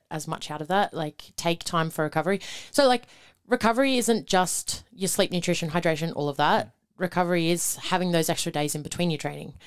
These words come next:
Speaker 1: um, and, yeah, and optimizing those things between them. Um, so, like, I,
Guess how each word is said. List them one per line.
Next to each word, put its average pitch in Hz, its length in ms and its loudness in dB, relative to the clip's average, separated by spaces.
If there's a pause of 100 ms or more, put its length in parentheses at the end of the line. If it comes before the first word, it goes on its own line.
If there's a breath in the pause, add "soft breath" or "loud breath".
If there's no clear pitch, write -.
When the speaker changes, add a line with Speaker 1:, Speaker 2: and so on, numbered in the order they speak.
(320 loud breath)
Speaker 1:
um, 156 460 2 (280)
and, 156 400 -2
yeah, 175 160 2
and 156 200 -2
optimizing 151 680 -2 (100)
those 151 340 2 (140)
things 170 680 0
between 165 340 -2
them. 277 180 2 (420)
Um, 151 460 0 (1120)
so, 170 280 4
like, 160 220 0
I, 170 640 2